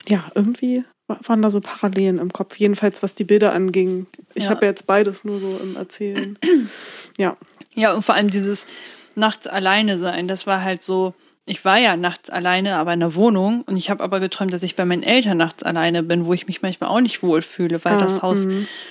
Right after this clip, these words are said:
Speaker 2: halt alt und groß ist
Speaker 1: Ja.
Speaker 2: und dann knarzt irgendwo
Speaker 1: Ja.
Speaker 2: und man denkt immer, „Okay.“
Speaker 1: Kann ich voll verstehen.
Speaker 2: Ja.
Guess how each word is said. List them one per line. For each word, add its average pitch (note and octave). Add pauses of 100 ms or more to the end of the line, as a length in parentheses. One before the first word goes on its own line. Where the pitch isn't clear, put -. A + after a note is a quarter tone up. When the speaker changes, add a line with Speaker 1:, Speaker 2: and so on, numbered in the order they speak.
Speaker 2:
halt -
alt G3
und F3+
groß F#3+
ist F#3
Speaker 1:
Ja. F#3+
Speaker 2:
und F3
dann F3
knarzt F#3+
irgendwo F#3
Speaker 1:
Ja. -
Speaker 2:
und F3+
man E3+
denkt E3+
immer, E3+ (640)
„Okay.“ -
Speaker 1:
Kann G#3
ich G3+
voll -
verstehen. G3 (340)
Speaker 2:
Ja. G3+